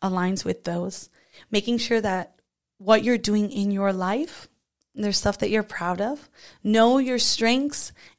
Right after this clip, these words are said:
and your weaknesses. Be okay with the mediocre, boring, or even downright difficult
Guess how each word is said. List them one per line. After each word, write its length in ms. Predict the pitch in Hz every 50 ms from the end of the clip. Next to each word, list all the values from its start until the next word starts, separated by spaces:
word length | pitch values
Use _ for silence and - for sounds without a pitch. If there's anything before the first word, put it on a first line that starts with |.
| -
and 160 | 214 208 208 208
your 180 | 202 208 208
weaknesses. 1080 | 214 202 220 247 233 - 226 208 196 190 - - 185 185 202 254 294 - - - - - - _ _ _ _ _ _ _ _ _ _ _
Be 180 | - 220 208 196
okay 680 | 190 190 - - - - 269 294 311 320 339 339 349 349 330
with 220 | 226 220 214 220
the 80 | - 202
mediocre, 720 | 196 226 277 311 339 311 269 262 262 - - 262 254 254
boring, 760 | 247 240 - - 202 202 214 220 226 226 226 220 220 214 208 -
or 200 | - 196 208 208 208 -
even 500 | 202 202 202 208 226 226 220 226 226 - 202
downright 680 | 170 - 175 170 175 202 202 196 196 208 214 - - -
difficult 720 | - 190 185 - - - - 185 196 262 262 - - -